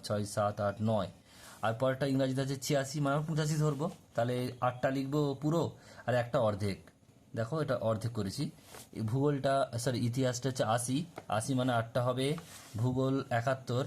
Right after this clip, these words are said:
সরি, ইতিহাস সাতটা, সবে সত্তর, আর ভূগোলটাও একাত্তর নাম্বার পেয়েছে মানে সাতটা ধরবো,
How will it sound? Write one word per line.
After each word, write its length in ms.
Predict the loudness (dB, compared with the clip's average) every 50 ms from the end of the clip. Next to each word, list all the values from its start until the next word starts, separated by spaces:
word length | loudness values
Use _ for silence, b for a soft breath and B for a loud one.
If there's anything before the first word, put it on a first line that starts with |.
| -4 -10 -18 -14 -2
সরি, 300 | 0 0 2 2 2 2
ইতিহাস 400 | 0 0 0 0 0 0 0 0
সাতটা, 500 | 0 0 0 -2 0 2 2 2 2 -2 -6 -12
সবে 320 | -10 -2 0 0 0 0 0
সত্তর, 420 | -2 -2 -4 -2 -2 -2 -2 -2 -2 B B B B B B B B B
আর 360 | -2 0 2 2 2 2 0
ভূগোলটাও 480 | 0 0 0 2 2 0 0 0 0 2
একাত্তর 480 | 2 0 0 -2 -2 -2 -2 -2 -2 0 0 0
নাম্বার 280 | 0 0 2 2 2 0
পেয়েছে 300 | 0 0 -2 -2 -2 -2
মানে 100 | -2 -2
সাতটা 340 | 0 -2 -2 -2 0 -2 0
ধরবো, 420 | 2 2 2 2 2 0 0 -2